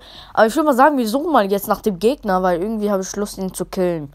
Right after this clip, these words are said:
Aber ich hoffe, wir werden nicht direkt sterben. Läuft er da irgendwo herum? Weil ich sehe ihn nicht. Ich höre nur Schritte.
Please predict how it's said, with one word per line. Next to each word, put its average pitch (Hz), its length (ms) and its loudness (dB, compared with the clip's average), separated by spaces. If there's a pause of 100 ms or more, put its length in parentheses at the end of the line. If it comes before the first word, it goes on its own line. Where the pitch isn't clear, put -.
(420)
Aber 180 120 2
ich 190 100 0
hoffe, 285 220 0
wir 226 160 0
werden 262 240 2
nicht 285 180 -6
direkt 214 240 -4
sterben. 240 400 0 (160)
Läuft 214 300 2
er 240 80 2
da 226 180 4
irgendwo 196 320 -4
herum? 185 400 -2
Weil 196 200 0
ich 190 80 -8
sehe 202 280 -6 (800)
ihn 196 220 -4
nicht. 214 500 -6
Ich - 160 -10
höre 202 140 0
nur 196 140 -8
Schritte. 233 580 -6